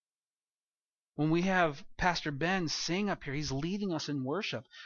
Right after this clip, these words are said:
When Pastor Bob comes, he leads us in worship.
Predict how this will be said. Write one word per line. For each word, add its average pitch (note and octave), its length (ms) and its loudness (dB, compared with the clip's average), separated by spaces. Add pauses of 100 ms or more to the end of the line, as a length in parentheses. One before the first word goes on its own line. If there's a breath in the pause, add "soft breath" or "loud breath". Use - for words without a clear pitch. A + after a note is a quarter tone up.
When D3+ 160 2
Pastor E3+ 340 0
Bob F3+ 400 4
comes, D3 280 0
he D#3 120 0
leads E3 360 -2
us D3+ 180 -2
in D3 200 -4
worship. C#3 500 -2